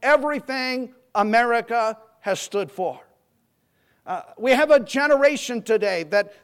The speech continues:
that desires to overthrow our dependence upon God, uh, to overthrow our constitutional freedoms and liberties, uh, to overthrow our history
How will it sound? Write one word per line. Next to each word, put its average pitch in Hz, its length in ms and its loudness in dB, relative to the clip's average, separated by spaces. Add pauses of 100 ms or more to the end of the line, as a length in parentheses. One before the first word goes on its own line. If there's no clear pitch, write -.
that 202 240 0
desires 247 680 0
to 262 140 -4
overthrow 262 680 6
our 247 160 6
dependence 262 640 -4
upon 233 320 -4
God, 214 320 -2 (1080)
uh, 196 140 -2
to 254 140 2
overthrow 302 520 10
our 247 220 8
constitutional 269 920 -4
freedoms 285 720 -2 (280)
and 233 140 0
liberties, 233 720 2 (380)
uh, 196 140 0
to 269 120 0
overthrow 302 680 8
our 262 200 0
history 214 640 0